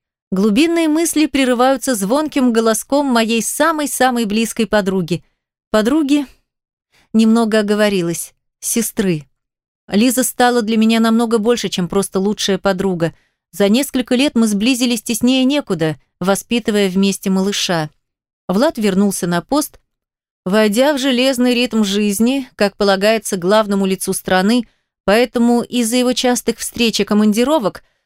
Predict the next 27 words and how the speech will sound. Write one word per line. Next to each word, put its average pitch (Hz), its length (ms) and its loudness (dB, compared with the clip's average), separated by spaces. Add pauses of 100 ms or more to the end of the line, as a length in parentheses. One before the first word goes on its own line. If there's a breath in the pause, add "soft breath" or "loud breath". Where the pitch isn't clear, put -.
(100)
было 320 480 2 (100)
принято 294 420 0
решение 220 520 2
Лизе 254 360 0
переехать 233 480 -2
к - 100 -12
нам, 165 300 -2 (300)
вместе 285 440 0
жить 269 260 0
и 233 40 0
ждать 202 340 0
моего 233 260 -2
супруга 226 440 -2
веселей. 175 640 -2 (540)
Как 202 200 0
бы 196 100 2
Лиза 196 260 2
ни 190 100 2
улыбалась, 190 640 -2 (340)
как 220 220 0
бы 208 100 -2
себя 214 260 0
ни 208 140 4
держала 202 480 0
в - 20 -8
ежовых 208 520 0
рукавицах, 214 840 -2